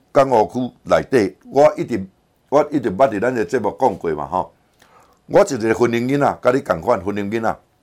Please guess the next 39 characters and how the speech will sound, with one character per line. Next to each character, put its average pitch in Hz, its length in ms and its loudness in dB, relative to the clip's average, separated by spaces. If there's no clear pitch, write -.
我 160 120 6
伫 104 160 -8
遮 151 180 4
甲 147 160 0
人 101 260 0
台 107 140 4
北 - 180 2
市 - 200 -8
从 95 200 -2
事 85 180 -12
政 98 340 -6
治。 87 180 -8
老 156 200 4
实 - 160 -8
讲， 143 240 2
我 165 180 4
毋 151 80 -4
是 87 120 -10
家 104 120 -2
己 87 160 -2
的 85 100 2
故 104 300 2
乡， 90 220 0
家 143 120 4
己 139 140 2
的 139 80 6
故 160 260 4
乡 156 180 4
当 123 120 2
然 110 100 0
有 101 80 -2
亲， - 220 -10
有 104 140 -6
亲 110 240 -6
戚 107 100 -4
五 92 300 0
十 110 140 2
嘛 95 200 2
吼。 101 300 0